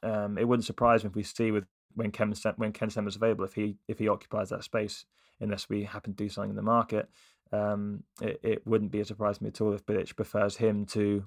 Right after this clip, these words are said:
what we've seen from, uh, from Bilic and Kamara. So, you know, they're all big players, and I guess Kayembe could even have a role as well. You know, we,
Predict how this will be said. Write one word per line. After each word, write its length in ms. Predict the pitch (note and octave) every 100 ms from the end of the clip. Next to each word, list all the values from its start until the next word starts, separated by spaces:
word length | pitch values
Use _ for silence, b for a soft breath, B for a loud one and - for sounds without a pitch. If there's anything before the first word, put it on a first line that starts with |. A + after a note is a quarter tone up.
| -
what 180 | G#2+ A2
we've 140 | G2+
seen 340 | - G#2 G#2
from, 360 | G2 G#2 G2+ G#2
uh, 260 | G#2 G2+ G2 b b b
from 180 | A#2 A2
Bilic 260 | A2 G2
and 100 | A2
Kamara. 440 | - A2 A2+ G2+ G2
So, 240 | A2+ A2 - b b -
you 80 |
know, 60 | B2
they're 100 | A#2
all 160 | C3 B2
big 220 | A#2 G#2
players, 380 | - A#2+ A2 G#2+
and 80 | A2+
I 60 |
guess 180 | B2 B2+
Kayembe 400 | - A2+ A2+ G2+
could 100 | G2
even 120 | G#2 G#2+
have 160 | G2
a 40 | G2+
role 280 | G#2 G#2
as 120 | G#2 G#2+
well. 280 | G#2 G2+
You 60 | G2
know, 140 | G2+
we, 180 | G#2 G#2+